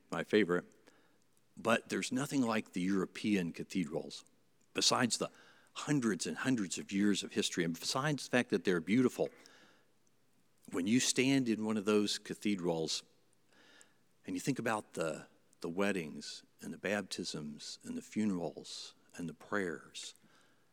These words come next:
if you stand still, well, it's indescribable.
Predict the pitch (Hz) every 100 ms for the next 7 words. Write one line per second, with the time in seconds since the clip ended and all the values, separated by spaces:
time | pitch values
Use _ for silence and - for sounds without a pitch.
0 | - _ _ _ _ _ - - - -
1 | 117 - 127 117 107 - 113 107 85 80
2 | 73 - _ _ _ _ _ _ _ _
3 | _ _ _ _ _ - 95 92 82 -
4 | - - _ _ _ _ - 95 78 -
5 | 85 85 80 - 76